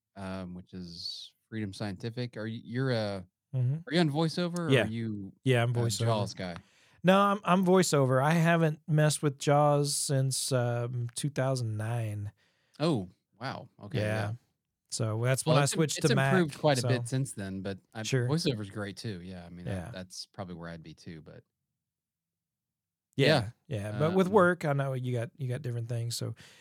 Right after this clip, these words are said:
Speaker 2: but that's cool. The, the only thing about the Rodecaster is,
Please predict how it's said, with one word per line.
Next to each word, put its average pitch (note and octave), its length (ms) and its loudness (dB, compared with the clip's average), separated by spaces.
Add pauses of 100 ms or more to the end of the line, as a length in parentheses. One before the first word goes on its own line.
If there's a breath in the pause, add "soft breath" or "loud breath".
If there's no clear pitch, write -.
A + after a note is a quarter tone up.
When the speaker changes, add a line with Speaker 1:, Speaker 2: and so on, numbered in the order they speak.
(140)
Speaker 2:
but A3 100 4
that's C4+ 200 2
cool. B3+ 180 0
The, G#3+ 220 2
the F#3+ 100 6
only D#4+ 220 6
thing C4+ 200 2
about E3+ 280 4
the D#3 80 2
Rodecaster C#3 840 0
is, C3 540 -2